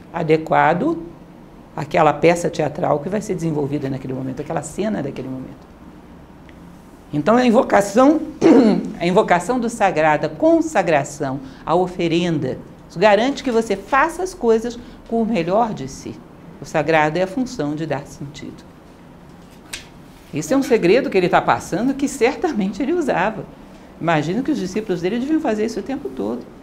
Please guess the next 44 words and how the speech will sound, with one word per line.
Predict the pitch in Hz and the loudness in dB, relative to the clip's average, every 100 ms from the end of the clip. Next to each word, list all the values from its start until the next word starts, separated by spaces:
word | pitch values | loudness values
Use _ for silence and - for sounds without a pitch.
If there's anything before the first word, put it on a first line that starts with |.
| - - - - | -20 -20 -20 -16
Qualquer | - - 427 427 | -14 -4 -4 0
coisa, | 339 330 | 2 2
pelo | 277 277 | 0 0
menos | 330 294 | 0 -2
as | 311 | -4
coisas, | - 311 294 | -4 -2 -2
sei | 285 339 | -2 -2
lá, | 247 | 0
o | 254 | 2
início | 240 269 262 | 2 2 -2
do | 220 220 | -2 -2
dia, | 135 151 202 160 | -4 -8 -4 -4
os | 160 | -4
inícios | 175 247 - 208 | -4 -6 -6 -8
e | 185 | -8
os | - | -10
fins | - 220 269 - - - - | -4 -2 -2 -4 -14 -18 -14
são | - 311 330 | -4 -4 -4
assim. | - 151 135 - - - - - - - - - - - - - - | -6 -8 -10 -12 -18 -20 -20 -20 -20 -20 -20 -20 -20 -20 -20 -20 -6
Ele | 143 160 | -6 0
falava, | 175 180 190 | 4 6 4
por | 185 | 0
exemplo, | 160 180 180 | -2 -2 -2
em | |
relação | 170 165 185 | 0 -2 -2
aos | 170 156 | -6 -2
diários, | 160 147 190 202 - | 0 2 2 0 -6
que | - | -8
o | 240 | -6
último | 349 349 302 | -6 -2 -2
dia | - 202 196 | -2 -2 0
da | 165 | 0
nossa | 156 156 156 135 | -2 -4 -4 -6
vida, | 156 254 156 151 - - - - - - - - - - - | -4 -4 -6 -8 -16 -20 -20 -20 -20 -20 -20 -20 -20 -20 -10
a | - | -6
gente | 170 143 | -4 -2
vai | 156 | -4
fazer | 147 180 196 | -2 -2 -2
uma | 208 | 0
repassada | 226 233 226 - 220 233 | -2 0 -4 -2 -2 0
em | 269 262 | -2 -2
toda | 247 320 403 | -2 -2 -2
a | |
vida. | 254 208 196 | -4 -6 -6